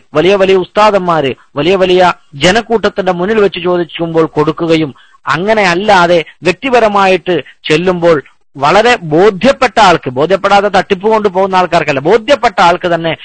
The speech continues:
കൊടുക്കാൻ മടി കാണിക്കുകയും ചെയ്യുമ്പോൾ അദ്ദേഹത്തിന്റെ മനസ്സിന്റെ ലക്ഷ്യം,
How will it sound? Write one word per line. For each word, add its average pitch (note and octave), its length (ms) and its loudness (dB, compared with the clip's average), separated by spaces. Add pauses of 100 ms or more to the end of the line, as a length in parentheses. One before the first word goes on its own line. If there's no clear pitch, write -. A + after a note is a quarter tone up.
(140)
കൊടുക്കാൻ D#3 420 -4
മടി D#3 240 -4
കാണിക്കുകയും D3+ 640 -4
ചെയ്യുമ്പോൾ C#3 380 -2 (200)
അദ്ദേഹത്തിന്റെ F3+ 600 -2
മനസ്സിന്റെ F3 560 -4
ലക്ഷ്യം, E3+ 560 0